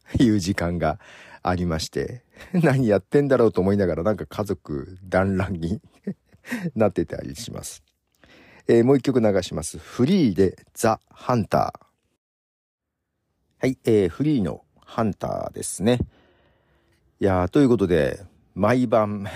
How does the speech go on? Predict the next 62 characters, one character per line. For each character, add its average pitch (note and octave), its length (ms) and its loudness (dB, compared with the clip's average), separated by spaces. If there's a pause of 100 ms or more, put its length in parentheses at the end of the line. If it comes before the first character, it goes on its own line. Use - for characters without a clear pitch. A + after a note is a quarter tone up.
(100)
<laughs> - 220 -20
結 G3 160 -8
構 A2 160 2
毎 G2 200 -2
晩、 D2+ 320 -8 (260)
狩 A#2+ 220 -2
り G#2 40 -4
の E2 120 -2
時 C#2+ 140 -8
間 C#2+ 260 -6
が C2+ 340 -6
我 F2+ 120 0
が D#2 80 -2
家 C#2+ 160 -6
で C#2+ 120 -8
は C2 140 -6
あ C2+ 40 -6
り D#2 100 -8
ま D#2+ 140 -8
し - 80 -16
て D2+ 80 -16
で B1+ 100 -14
す - 60 -14
ね。 E2 340 -10 (1300)
で、 G#2 560 2
ま G2 220 0
あ、 F2+ 40 -2
そ C#3+ 120 -6
れ F3+ 120 2
以 B3+ 80 0
外 F3+ 200 2
に F2+ 80 -2
も D2 100 -4
で C2 80 -6
す - 140 -12
ね、 C#2+ 480 -6
ま F#3+ 140 -2
あ、 G#3+ 40 -2
通 A3+ 640 -4 (100)
勤 F#3+ 440 0
の F3+ 180 4
時 D#3 160 -2
間 B2 480 2
と A#2 180 -2
か、 C2 600 0 (440)
あ - 120 -6
と C#3 100 -2
仕 - 200 -6
事 G3 300 2
中、 F#3+ 460 2
ま F#3 140 0
あ、 B2 40 4
営 C#3 160 4
業 D3+ 140 0
回 F#3+ 200 0
り B2 40 -2
み G2 100 0
た F2 120 2
い E2 40 0
な D#2 120 -4
時 C#2+ 160 -16
間 C#2 680 -8